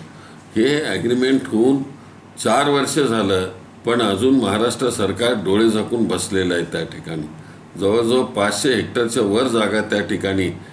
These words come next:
acquire केलेली आहे आणि ह्या जु-, जुन्या एअरपोर्टची जागा एवढी, अ, साठ सत्तर हेक्टर एवढ्यापुरतीच आहे. इथे ना विमानं उतरतील, ना कुठे भविष्यामध्ये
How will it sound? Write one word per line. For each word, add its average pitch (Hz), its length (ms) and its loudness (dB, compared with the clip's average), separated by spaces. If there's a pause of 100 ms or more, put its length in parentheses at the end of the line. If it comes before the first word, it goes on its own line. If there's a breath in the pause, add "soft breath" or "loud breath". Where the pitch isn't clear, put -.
(160 loud breath)
acquire 101 400 0
केलेली 90 540 0
आहे 80 100 -4 (440 loud breath)
आणि 107 140 4
ह्या 110 180 2
जु-, 85 500 -4
जुन्या 107 280 2
एअरपोर्टची 117 680 2
जागा 107 300 0
एवढी, 110 360 4 (420 loud breath)
अ, - 40 -8 (460)
साठ 110 280 0
सत्तर 120 440 -2 (420)
हेक्टर 110 320 0
एवढ्यापुरतीच 110 800 0
आहे. 80 140 -4 (460 loud breath)
इथे 117 180 -2
ना 110 120 2
विमानं 117 600 2
उतरतील, 98 720 0 (120)
ना 101 160 0
कुठे 110 320 -2
भविष्यामध्ये 113 800 0